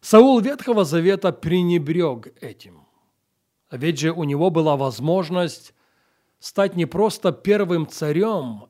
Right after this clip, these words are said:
Израиля. Им, кстати, он и стал. Но у него была возможность, чтобы царём в Израиле были его дети,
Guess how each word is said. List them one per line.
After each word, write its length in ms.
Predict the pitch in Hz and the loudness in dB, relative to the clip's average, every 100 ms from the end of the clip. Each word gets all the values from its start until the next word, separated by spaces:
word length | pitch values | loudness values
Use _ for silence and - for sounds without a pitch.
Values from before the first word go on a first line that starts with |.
| 226 | -14
Израиля. 680 | 139 127 127 95 85 - _ _ _ _ _ _ | -12 -10 -12 -14 -20 -20 _ _ _ _ _ _
Им, 160 | - 165 | -2 -2
кстати, 360 | - 160 139 143 | -2 -4 -2 -4
он 280 | 147 131 | -4 -6
и 20 | 120 | -10
стал. 540 | - - 190 82 _ _ _ _ _ _ _ _ _ - | -10 -8 -8 -10 _ _ _ _ _ _ _ _ _ -6
Но 100 | 151 | 0
у 40 | |
него 220 | 202 262 269 | 4 6 6
была 260 | 240 226 | 4 2
возможность, 680 | 180 165 147 196 214 196 160 | 0 -2 -2 -2 -2 -4 -6
чтобы 640 | - 165 147 151 147 147 - _ | -4 -4 0 0 0 -4 -12 _
царём 460 | - 151 175 208 | -8 -2 0 0
в 60 | 165 | -2
Израиле 520 | 143 151 165 151 143 | -2 0 0 0 -2
были 240 | 131 165 156 | -2 0 0
его 300 | 147 135 135 | -2 -2 -6
дети, 580 | 120 196 180 _ _ | -6 -8 -8 _ _